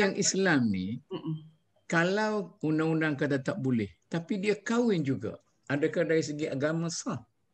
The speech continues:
Speaker 2: Betul, Datuk. Sebenarnya dalam Islam ni, sebab umur itu bukan kriteria syarat sah perkahwinan. Ha, sebab
Speaker 1: Hmm.
Speaker 2: ada, ada,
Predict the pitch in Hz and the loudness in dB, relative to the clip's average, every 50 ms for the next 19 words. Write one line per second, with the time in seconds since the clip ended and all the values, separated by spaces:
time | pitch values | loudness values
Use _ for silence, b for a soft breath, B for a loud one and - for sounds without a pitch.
0 | B B B B B B B B B _ - 160 - - 196 170 151 160 156 156 | B B B B B B B B B _ -20 -20 -4 0 2 2 2 2 -2 -2
1 | 160 - - - - 175 180 208 208 247 247 247 247 285 294 262 262 262 311 - | -4 -6 -8 -10 -10 -4 -2 0 2 4 4 6 4 4 4 4 4 2 2 0
2 | - 240 226 - - 269 240 175 135 135 311 - 294 - - 226 - 185 170 - | 0 -4 -4 -2 0 0 0 0 -2 -2 -2 -2 -4 -4 -6 -6 -2 -2 -2 -4
3 | - - - _ _ _ _ _ 214 226 233 247 269 277 269 262 262 262 247 - | -4 -10 -18 _ _ _ _ _ 2 4 6 6 6 6 4 4 2 -2 -6 -6
4 | - 285 247 - 202 220 - - - 233 196 185 165 135 - - _ _ _ _ | -6 -6 -6 -6 -8 -10 -6 -2 0 0 0 0 -4 -8 -10 -14 _ _ _ _
5 | _ _ _ - - - _ - 202 202 202 185 190 - - 214 202 180 190 202 | _ _ _ -20 -20 -20 _ -2 2 2 2 2 0 -4 -6 -6 -6 -2 -2 -2
6 | 196 190 196 - - 190 190 190 - - - - - 185 175 - - - - 156 | -2 -2 -4 -2 0 2 2 2 0 -2 -6 -6 -6 -6 -6 -6 -12 -16 -12 -12
7 | 147 127 - - - _ _ b b b b b b b b _ - 165 160 - | -10 -10 -12 -14 -16 _ _ b b b b b b b b _ -20 -16 -16 -14
8 | - - - 113 - - - - 175 165 160 214 196 170 165 160 160 | -4 -2 0 0 0 0 -2 -4 -4 2 2 4 4 4 2 2 0